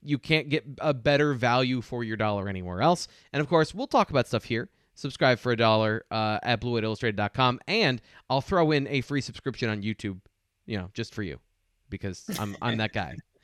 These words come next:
Speaker 1: Uh, but I do, I wanna, I wanna reset the class, and I want to, for people who maybe are new, go through things so people know where everything stands with twelve players committed,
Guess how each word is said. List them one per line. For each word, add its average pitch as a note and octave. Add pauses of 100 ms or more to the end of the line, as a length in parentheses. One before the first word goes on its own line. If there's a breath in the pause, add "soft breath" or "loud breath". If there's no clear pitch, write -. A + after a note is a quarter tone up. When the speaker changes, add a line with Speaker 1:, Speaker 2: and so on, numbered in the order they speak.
(320 loud breath)
Speaker 1:
Uh, C#3
but E3+
I G#3
do, C#4+
I G3+
wanna, G3+
I F#3
wanna F3+
reset G3+
the G#3+
class, G2
and A#2+
I C3
want C3+
to, C#3
for B2
people D#3
who D3 (240 soft breath)
maybe D#3
are C3+
new, F3+ (280 soft breath)
go F#3+
through A3
things G#3
so F#3
people F3
know D3+
where C#3
everything D#3+
stands D3+
with C3
twelve D3+
players C#3+
committed, F3